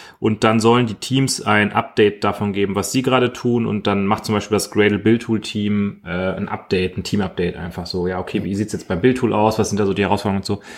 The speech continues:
Dann ist es immer ein bisschen schwierig, weil ja quasi, äh,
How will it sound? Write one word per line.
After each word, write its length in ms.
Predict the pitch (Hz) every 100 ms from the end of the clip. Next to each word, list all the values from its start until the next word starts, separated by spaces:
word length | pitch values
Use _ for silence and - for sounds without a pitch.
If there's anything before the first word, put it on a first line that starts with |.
| - - - -
Dann 160 | 104
ist 100 | 127
es 100 | 139
immer 140 | 127 127
ein 80 | 117
bisschen 240 | 120 113
schwierig, 680 | - 110 131 135 139 135 -
weil 440 | 104 104 107 104
ja 420 | 104 104 101 98 -
quasi, 720 | - 98 98 95 98 95 95 - _ _ _ _ _ _ _ _ _ -
äh, 240 | 98 95